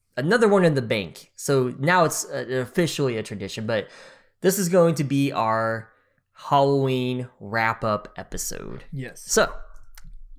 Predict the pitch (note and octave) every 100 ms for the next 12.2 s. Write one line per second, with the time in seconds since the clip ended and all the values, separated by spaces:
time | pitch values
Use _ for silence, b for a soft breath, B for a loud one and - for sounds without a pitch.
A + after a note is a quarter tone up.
0 | - - E3+ F3+ D3+ B2+ D3 - D#3 A#2+
1 | C3+ C3 - G#3 D#3 C3 D3 G#2 - -
2 | C#3 C3+ A#2 G2+ G2+ F#2+ - - - B2+
3 | B2 - C3+ G#2+ F#2+ F2 - b b b
4 | b G#2+ G#2 G2 G2 G2 G2+ G2+ B2+ A#2+
5 | A#2 A2+ A2+ G#2+ G#2 G2+ F#2+ D3+ F#3 F#3+
6 | G3 - B B - G2 F#2+ D#3+ E3+ E3+
7 | - _ b - G2 G2 C#3 E3 D#3 D3+
8 | - - A2 G2+ G2+ A2 G#2+ G#2 A2 G#2
9 | G2+ G2 - - C#3 B2 A2 G#2+ - D3+
10 | C3 C#3 C3 A#2 A2 G#2 G#2 G2+ A2+ D3
11 | D#3+ D3+ - D3+ D3+ D3 C#3+ C#3 - D#3+
12 | -